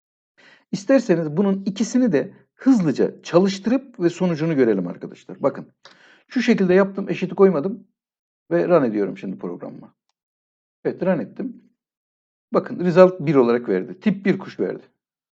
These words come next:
bana. Hatta şuraya kuş tipi diyeyim. En çok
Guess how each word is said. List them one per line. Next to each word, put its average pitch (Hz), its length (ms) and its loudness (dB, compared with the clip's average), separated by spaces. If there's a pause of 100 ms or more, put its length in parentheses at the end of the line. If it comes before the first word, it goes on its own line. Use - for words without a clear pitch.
bana. - 220 -14 (340)
Hatta 156 220 -6
şuraya 120 440 -2
kuş - 220 -10
tipi 156 240 -10
diyeyim. 156 400 -8 (1080)
En 113 260 -12
çok - 320 -12